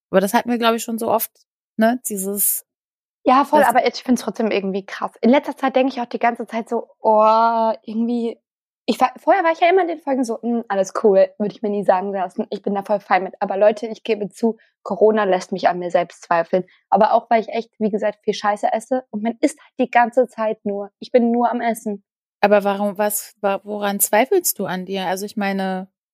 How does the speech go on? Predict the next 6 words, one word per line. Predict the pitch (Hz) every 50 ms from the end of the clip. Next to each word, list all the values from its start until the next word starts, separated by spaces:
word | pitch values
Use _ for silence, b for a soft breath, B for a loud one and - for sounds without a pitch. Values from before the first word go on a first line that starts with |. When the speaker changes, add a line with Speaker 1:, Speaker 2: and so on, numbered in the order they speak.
| _ _ _ _ _ _ _ _ _
Speaker 1:
an | - 185 180
deinem | 180 180 180
Body-Image | 175 185 196 220 254 247 - 269 294 320 349 - - - -
oder | - 202 202 196 196 190 196 _ _ _ _
was | - 190 190 - -
genau? | - 202 190 185 175 175 175 196